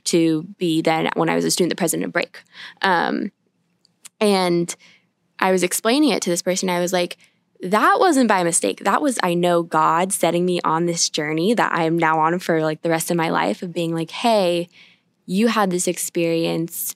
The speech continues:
And there are a lot of other people who've maybe had similar experiences or very different experiences, but, like,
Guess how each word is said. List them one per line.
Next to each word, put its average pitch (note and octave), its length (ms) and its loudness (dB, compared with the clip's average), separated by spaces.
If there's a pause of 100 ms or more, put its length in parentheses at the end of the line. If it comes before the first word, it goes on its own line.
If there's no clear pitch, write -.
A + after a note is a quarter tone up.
And F#3 100 2
there G3 80 6
are G3+ 40 6
a G3 60 4
lot F3+ 220 4
of F3 80 2
other F3 200 2
people G#3 320 -2
who've F3+ 220 0
maybe E3+ 300 2
had E3 220 -4
similar A3+ 240 0
experiences A#3 540 -2
or E3+ 100 0
very D#3+ 260 0 (100)
different F3+ 320 -2
experiences, A#3+ 560 -2
but, F3+ 160 -2
like, E3 240 0